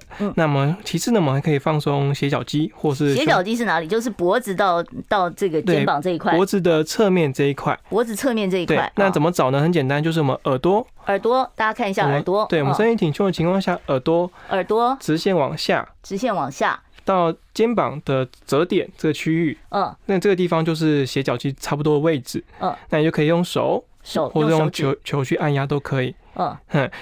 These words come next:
Speaker 2: 那你按压一个点大概是三十秒到一分钟，一天按压大概三次左右就可以了。
Speaker 1: 就是这样，要，需要用揉的方式吗？还是压就可以了？
Speaker 2: 压就可以。然后我们通常建议肌肉不要用揉的，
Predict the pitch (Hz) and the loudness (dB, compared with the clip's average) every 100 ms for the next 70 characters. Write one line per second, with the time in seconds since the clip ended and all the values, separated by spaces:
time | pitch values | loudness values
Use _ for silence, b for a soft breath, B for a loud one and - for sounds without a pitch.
0 | B - 156 151 185 180 - - 175 165 | B 0 0 2 2 2 0 -2 0 0
1 | 135 - 143 139 - 143 139 139 123 135 | 0 0 -2 -2 -2 -2 -2 0 -2 0
2 | 131 - 131 123 123 131 - 160 151 147 | -2 -2 -4 -2 -4 -6 -4 -2 0 0
3 | 151 135 139 135 127 135 131 - 131 127 | 0 0 0 -2 -2 -2 -2 -4 -4 -4
4 | 131 135 - 131 117 - B B B B | -4 -6 -4 -4 -4 -10 B B B B
5 | B 285 285 247 - 311 262 339 320 370 | B -4 -4 -4 -2 -2 0 0 0 0
6 | 339 330 277 190 143 165 262 247 233 226 | 0 0 0 0 0 0 0 0 -2 -2
7 | 214 170 190 233 220 294 262 294 269 233 | -2 -2 -2 -4 -2 0 0 0 0 -2
8 | 208 170 139 196 214 240 - 190 156 156 | -2 -2 -2 0 2 0 0 0 0 0
9 | 165 165 165 220 190 175 185 180 - 175 | 2 4 4 4 2 2 2 2 2 2
10 | 170 156 147 151 147 120 120 123 | 2 2 2 2 2 0 0 -2